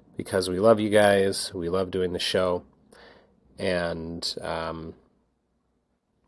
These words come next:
it truly is, it's, it's just a lot of fun. Uh, I really looked forward to getting together with Kirk every couple of weeks to,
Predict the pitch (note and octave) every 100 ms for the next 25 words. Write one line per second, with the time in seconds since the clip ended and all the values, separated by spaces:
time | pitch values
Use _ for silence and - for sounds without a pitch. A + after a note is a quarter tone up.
0 | - A#2 G#2+ - A#2 A2+ G#2 - - G2
1 | G#2+ - G#2 G2+ - - - - G#2 -
2 | - G2+ G2+ A2 - A#2 C3+ - - -
3 | G2 G2 - F#2+ G2 F#2+ G#2+ G#2+ G#2+ G2+
4 | - A2+ G#2+ G2+ - G#2+ G2+ G2 G2+ G2
5 | G2 G2 F#2+ F#2+ - A2+ - G2 F#2+ -
6 | - A2 B2+ D#3 - - A2 G2 F#2